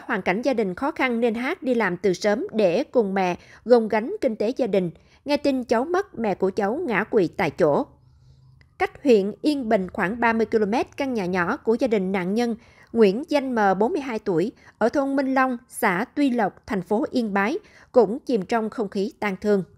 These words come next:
Ông Nguyễn Danh Dũng, sáu mươi bảy tuổi, bố anh M vẫn chưa hết bàng hoàng khi nhận tin con trai mãi mãi ra đi.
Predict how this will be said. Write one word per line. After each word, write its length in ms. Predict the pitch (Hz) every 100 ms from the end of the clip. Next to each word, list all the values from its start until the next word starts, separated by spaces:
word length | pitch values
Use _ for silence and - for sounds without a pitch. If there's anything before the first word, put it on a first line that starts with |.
| _ _ _ _ -
Ông 260 | 277 277
Nguyễn 300 | 233 185 277
Danh 240 | 285 254 214
Dũng, 240 | 190 220
sáu 180 | 294 277
mươi 100 | 359
bảy 160 | 202
tuổi, 380 | 220 220 170 262 - -
bố 140 | 220 262
anh 280 | 277 254
M 40 | 226 196 185
vẫn 200 | 196 208
chưa 140 | -
hết 200 | 277 339
bàng 160 | 226 185 185
hoàng 260 | 196 175
khi 160 | - 269
nhận 200 | 233 180
tin 200 | 247 220
con 220 | 233 214
trai 260 | 233 214 202
mãi 220 | 196 170
mãi 220 | 208 180
ra 120 | - 202
đi. 240 | 190 180